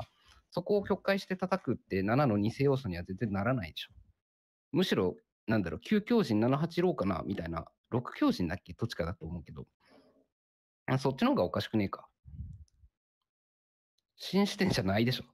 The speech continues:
明らかに。じゃあ、六番さんが一番さんの席座ってて、八のあの行動をとって、六がね、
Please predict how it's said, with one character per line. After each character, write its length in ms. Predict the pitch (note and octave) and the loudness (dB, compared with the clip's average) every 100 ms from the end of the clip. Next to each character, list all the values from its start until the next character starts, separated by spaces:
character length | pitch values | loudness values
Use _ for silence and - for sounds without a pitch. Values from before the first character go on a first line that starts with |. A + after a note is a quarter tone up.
| - | -8
明 240 | G#2+ - F#2+ | -6 -2 -2
ら 80 | |
か 140 | - D2 | -2 -8
に。 100 | - _ _ _ _ _ _ _ _ _ _ _ - - _ _ _ | -10 _ _ _ _ _ _ _ _ _ _ _ -20 -20 _ _ _
じ 80 | - | 0
ゃ 20 | |
あ、 20 | A2+ | 2
六 220 | B2+ F#3+ | 2 4
番 220 | G3 G3 | 4 4
さ 120 | F#3 | 4
ん 100 | F3 | 4
が 120 | E3+ | 4
一 220 | C3+ C3+ D#3+ | 2 2 4
番 180 | E3 | 4
さ 140 | E3 D#3 | 4 2
ん 40 | |
の 80 | D#3 | 2
席 240 | D3+ - | 0 -4
座 160 | - G2+ | 0 2
っ 40 | G2+ | 2
て 120 | G#2 | -2
て、 100 | - | -4
八 300 | B2 A2+ - | -2 0 2
の 100 | G2+ | 4
あ 60 | G#2 | 4
の 100 | G#2 | 2
行 260 | G#2+ G#2 | 2 2
動 140 | F#2+ G2 | 2 0
を 80 | |
と 120 | G2 G2+ | 0 -2
っ 40 | |
て、 100 | - | -2
六 280 | F2+ A#2+ F3 | -2 0 2
が 140 | E2+ | 0
ね、 260 | F#2 F#2 | 0 -4